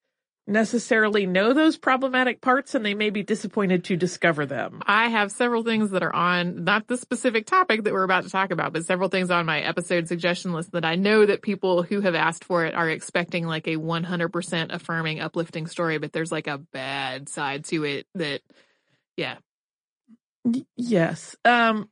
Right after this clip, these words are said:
Speaker 1: I was describing this story to my husband in the car this morning, as I often do, sort of as a way to make sure I've got bases covered and, uh, you know, all the logic flows.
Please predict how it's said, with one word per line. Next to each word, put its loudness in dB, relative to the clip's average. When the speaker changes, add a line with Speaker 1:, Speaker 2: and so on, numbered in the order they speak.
Speaker 1:
I 0
was 0
describing 0
this -2
story 0
to -6
my -2
husband -2
in 2
the -6
car 2
this -4
morning, 2
as -4
I -2
often -4
do, 4
sort 2
of 4
as -2
a 2
way 0
to -4
make -8
sure 0
I've -2
got 0
bases 2
covered 2
and, -2
uh, -2
you -2
know, -2
all 0
the 0
logic 2
flows. 4